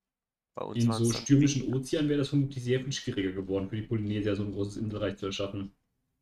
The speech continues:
Speaker 1: Auf jeden Fall.
Speaker 2: Aber eigentlich,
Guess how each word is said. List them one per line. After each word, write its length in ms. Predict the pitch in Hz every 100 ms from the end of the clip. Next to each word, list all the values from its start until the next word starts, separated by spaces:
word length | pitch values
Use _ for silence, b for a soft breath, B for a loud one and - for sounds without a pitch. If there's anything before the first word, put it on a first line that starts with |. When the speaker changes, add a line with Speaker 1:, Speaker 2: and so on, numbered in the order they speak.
| _ _ _
Speaker 1:
Auf 180 | - 101
jeden 280 | 101 98 98
Fall. 400 | - 95 90 92 _ _ _ _ _ _ _ _ _ _ _ _ _ _ _ _ _ _ _ _ _ - _ _ _ _ _ _ _ _ _ _ _ _ _ _ _ _ -
Speaker 2:
Aber 200 | 143 -
eigentlich, 500 | 139 165 165 -